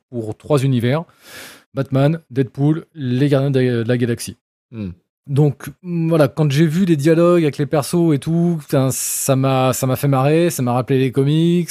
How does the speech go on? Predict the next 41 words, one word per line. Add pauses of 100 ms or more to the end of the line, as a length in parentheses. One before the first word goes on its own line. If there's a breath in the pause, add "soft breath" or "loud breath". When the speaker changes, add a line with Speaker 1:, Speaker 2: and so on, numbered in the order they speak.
Speaker 1:
euh,
c'est, (840 loud breath)
tu
vois,
enfin
là,
genre,
là,
on
voit
la,
la,
la,
la
séquence
de
dialogue
où
tu
dois
choisir
pour
qui
tu
prends
parti,
pour
savoir
comment
la
mission
va
évoluer
par
la
suite,
et
que
dit,
bon,
bah,